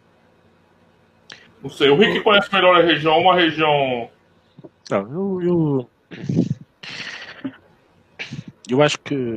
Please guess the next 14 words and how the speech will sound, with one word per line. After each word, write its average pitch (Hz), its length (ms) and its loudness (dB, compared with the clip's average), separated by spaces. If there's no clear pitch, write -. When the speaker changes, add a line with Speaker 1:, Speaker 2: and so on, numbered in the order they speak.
Speaker 2:
que 101 180 -8
isto - 160 -6
é 147 60 0
um 139 120 -6
assunto 123 320 -10
muito 117 300 -10
delicado 104 520 0
para - 220 -6
estar 98 180 0
a 98 60 2
falar 92 260 2
aqui 90 160 -6
ao 87 120 -4
vivo 87 340 -10